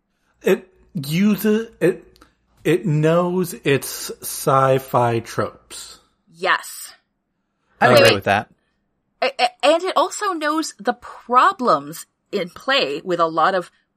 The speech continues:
Speaker 2: I will say, realistic space travel and space war.
Speaker 1: Yeah.
Speaker 2: Um, and it accurately, I believe, takes in the two genres of, uh, of war movies that would be appropriate, I E,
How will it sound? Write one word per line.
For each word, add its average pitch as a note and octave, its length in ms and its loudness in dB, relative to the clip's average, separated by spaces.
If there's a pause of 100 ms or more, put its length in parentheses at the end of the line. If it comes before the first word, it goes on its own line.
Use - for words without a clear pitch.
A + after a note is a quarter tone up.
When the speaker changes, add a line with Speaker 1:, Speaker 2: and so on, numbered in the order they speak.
(120)
Speaker 2:
I E3 100 2
will F#3 120 -2
say, F#3+ 320 -4 (220)
realistic F#3+ 720 -4
space G#3+ 320 -4
travel C#3+ 500 -2
and E3+ 140 -8
space F3 320 0
war. - 300 -10 (760)
Speaker 1:
Yeah. E3 460 2
Speaker 2:
Um, D#3 140 -12 (640)
and B3+ 440 0
it B3+ 160 -6 (120)
accurately, A#3 720 -2
I G3 180 2
believe, E3+ 420 -6 (300)
takes - 440 -6
in A3+ 360 -6
the G3+ 180 -4
two C4 480 -6
genres F#3 920 -2 (580)
of, G#3 480 2
uh, F#3 260 4
of F3 500 0 (240)
war G#3 260 2
movies D#3 480 -8 (100)
that G#3 300 -2
would F#3 220 -6
be G#3 140 -8
appropriate, - 640 -8 (100)
I F#3+ 140 4 (100)
E, G3+ 320 -6